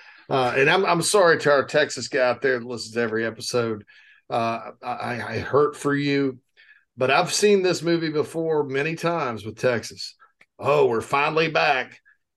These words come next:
And then some team like T C U comes in and just punches them in the face. And everybody's like, "Well, what the heck happened?" And, "Oh my God, we're,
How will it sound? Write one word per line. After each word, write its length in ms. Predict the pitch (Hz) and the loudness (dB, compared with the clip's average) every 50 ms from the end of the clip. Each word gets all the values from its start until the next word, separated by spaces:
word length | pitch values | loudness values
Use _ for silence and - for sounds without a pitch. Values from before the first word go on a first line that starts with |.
| _ _ | _ _
And 140 | 123 123 120 | -14 -8 -6
then 180 | 123 127 127 120 | -4 -4 -4 -4
some 280 | - - 139 135 131 | -2 -2 -2 -2 -2
team 260 | 127 139 143 151 147 147 | -2 -2 -2 -2 0 0
like 200 | 139 131 120 131 | -2 -2 -2 -4
T 200 | - 143 147 139 | -6 -6 -6 -6
C 180 | - - 127 123 123 131 | -6 -6 -6 -4 -2 -2
U 100 | 135 123 | -2 -2
comes 320 | 120 127 131 123 113 117 | 0 0 0 0 0 0
in 140 | 131 127 123 | 0 0 0
and 100 | 117 113 | -2 -6
just 240 | 120 113 113 - - | -6 -8 -10 -10 -8
punches 400 | - 143 131 - - 127 113 110 | -6 -4 -4 -4 -4 -6 -6 -4
them 160 | 117 117 117 | -4 -4 -4
in 100 | 117 113 | -4 -4
the 80 | 110 | -6
face. 540 | 104 - - 123 117 113 113 113 107 - - | -8 -4 -2 -2 0 0 -2 -2 -4 -4 -6
And 200 | 107 101 101 98 _ _ _ _ - - - _ - | -8 -10 -12 -16 _ _ _ _ -20 -20 -20 _ -6
everybody's 460 | - 127 113 113 113 123 123 123 113 120 | -4 -2 -2 0 0 2 2 2 0 -2
like, 160 | 113 104 104 | -4 -4 -6
"Well, 80 | 110 | -6
what 160 | 110 127 131 127 | -2 -2 -2 0
the 100 | 131 117 | 0 -2
heck 220 | 120 123 120 - | 0 -2 -2 0
happened?" 500 | 127 123 123 117 117 - 123 113 117 110 | 0 0 0 0 -2 -4 -8 -6 -6 -8
And, 320 | 110 107 107 107 104 110 - - | -10 -10 -10 -12 -14 -16 -16 -8
"Oh 140 | - 123 120 | -2 -2 -2
my 140 | 120 120 113 | 0 -2 -4
God, 300 | 107 117 117 117 117 113 | -2 -2 0 0 0 0
we're, 220 | 110 110 107 113 | -2 -4 -6 -6